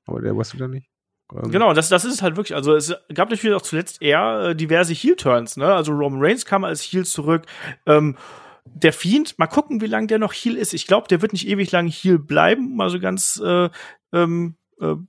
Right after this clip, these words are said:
Speaker 2: provisorisch, prognostitorisch, äh, gesagt. Ähm, Braun Strowman ist natürlich ein Babyface, muss man ganz klar sagen. Also das, äh, also jetzt inzwischen zwar ein bisschen weniger, aber, ähm,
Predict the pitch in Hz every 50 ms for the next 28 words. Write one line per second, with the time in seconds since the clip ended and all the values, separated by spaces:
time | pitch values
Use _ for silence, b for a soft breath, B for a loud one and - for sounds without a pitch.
0 | _ _ _ _ - - 185 170 170 165 185 185 185 196 185 - - - 185 175
1 | 175 180 175 - - 185 - - 196 202 196 202 190 - - - 170 175 170 160
2 | 170 160 170 170 202 214 - B B B B B 147 B - 175 180 175 160 B
3 | B B B 175 160 147 190 214 208 - - 233 254 208 175 - 143 165 165 151
4 | 160 151 139 151 147 139 120 - 143 135 - - 131 120 - 123 123 127 123 -
5 | - - 127 127 117 127 - - 208 - _ _ - 131 120 131 135 135 - 135
6 | 135 127 - - 202 - - - - _ _ _ _ _ 180 185 175 139 127 135
7 | 131 143 - - 175 - 202 185 185 180 - 175 156 156 - 160 135 160 196 208
8 | 214 202 208 208 196 - 156 151 147 156 147 147 147 147 143 135 135 131 127